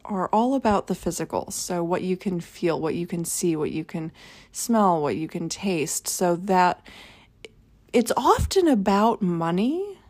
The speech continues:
The pentacles are coming up in readings all the time about money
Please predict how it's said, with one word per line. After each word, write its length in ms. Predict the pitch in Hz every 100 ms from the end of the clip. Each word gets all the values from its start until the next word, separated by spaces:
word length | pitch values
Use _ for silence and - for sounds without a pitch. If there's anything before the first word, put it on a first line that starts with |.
| - -
The 100 | -
pentacles 520 | 220 220 - 254 226
are 320 | 226 190 190 - _ _ _
coming 300 | 208 208 202
up 160 | 190 185
in 80 |
readings 340 | 175 170 175 - -
all 180 | 247
the 80 | 254
time 280 | 247 214 202
about 220 | 185 170
money 540 | 196 247 240 233 226